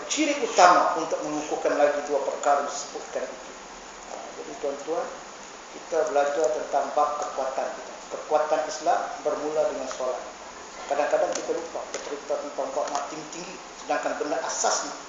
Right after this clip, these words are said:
kita terlepas pandang. Kita nak bina daripada benda asas ni.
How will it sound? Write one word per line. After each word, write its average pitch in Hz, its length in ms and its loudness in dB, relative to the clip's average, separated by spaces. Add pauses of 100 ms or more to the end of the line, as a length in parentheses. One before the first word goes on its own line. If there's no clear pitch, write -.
(340)
kita 143 220 -6
terlepas - 320 -2
pandang. 127 320 -2 (560)
Kita 160 200 0
nak 170 200 4
bina 262 400 0
daripada 165 400 2
benda 147 240 2
asas - 320 0
ni. - 60 -10